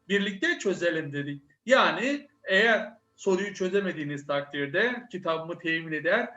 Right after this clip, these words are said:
ve içerisindeki onlarca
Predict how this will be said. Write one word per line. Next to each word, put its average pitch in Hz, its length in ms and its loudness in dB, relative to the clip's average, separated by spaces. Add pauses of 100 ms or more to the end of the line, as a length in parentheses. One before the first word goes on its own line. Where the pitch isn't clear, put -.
(220)
ve 170 80 0
içerisindeki 190 1080 -4 (280)
onlarca 226 840 0